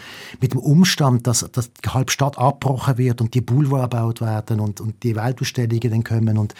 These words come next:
alle die, die Musiker, die, die Künstler und die Schriftsteller in dieser Stadt sind.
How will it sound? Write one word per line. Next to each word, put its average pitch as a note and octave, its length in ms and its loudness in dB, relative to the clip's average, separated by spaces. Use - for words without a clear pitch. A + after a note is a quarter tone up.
alle B2+ 260 0
die, B2 260 0
die - 180 -2
Musiker, C3 480 2
die, A#2+ 280 0
die G#2+ 260 -6
Künstler C3+ 640 0
und A#2 240 -2
die A2+ 100 -2
Schriftsteller C#3 580 -2
in A2+ 140 0
dieser G#2+ 240 -6
Stadt - 440 -6
sind. G2+ 340 -2